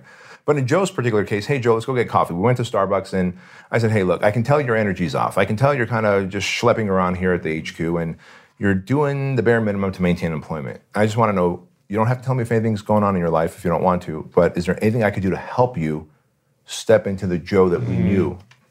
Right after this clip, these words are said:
Speaker 1: 'Cause you'll see people do this in their work
Speaker 2: Sure.
Speaker 1: energy, yeah, over time. And he was very honest with me. He was like, "Man, I do have some problems at home, but I don't wanna talk to you about it. But those problems are not gonna end anytime soon." I just kind of made my assumptions of what it could be.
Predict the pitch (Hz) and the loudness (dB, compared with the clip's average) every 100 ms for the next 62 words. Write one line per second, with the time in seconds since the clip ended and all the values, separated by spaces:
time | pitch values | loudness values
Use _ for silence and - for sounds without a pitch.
0 | _ 120 147 - 151 127 120 95 92 80 | _ 0 2 0 -2 0 0 2 0 2
1 | 87 73 - 87 85 85 - 73 71 73 | 0 0 -2 0 2 2 2 -2 -6 -12
2 | - 92 78 - _ 92 82 78 69 - | -6 0 0 0 _ 0 0 -2 -6 -8
3 | _ _ _ _ _ _ _ 127 127 123 | _ _ _ _ _ _ _ -2 0 0
4 | 175 214 107 143 127 233 233 92 82 82 | 0 -2 0 0 0 0 -2 -4 -6 -4
5 | 95 101 95 123 - 117 190 110 92 90 | -2 -2 0 0 0 0 0 0 -4 -4
6 | 73 64 67 69 76 90 - - 87 85 | -4 -4 -8 -8 -4 -4 -4 -2 -2 2
7 | 147 104 92 90 73 - 67 64 73 120 | 0 0 -2 -2 -4 -4 -6 -4 -2 -2
8 | - _ _ _ _ _ _ 101 101 104 | -4 _ _ _ _ _ _ -2 0 -2
9 | - 113 135 107 101 120 127 104 - 123 | 0 0 0 -2 0 0 2 -2 0 0
10 | 120 104 92 107 107 104 92 87 - 139 | 0 -4 -8 -4 -2 -2 -6 -4 -2 -2
11 | 104 113 - _ _ 113 113 113 - 110 | -2 -6 -12 _ _ 2 2 0 -4 -2
12 | 98 - - _ _ 101 95 87 87 76 | 0 -2 -12 _ _ -2 0 2 0 0
13 | 87 82 120 104 90 85 - 80 87 - | -4 -2 0 2 2 2 0 -2 -2 -4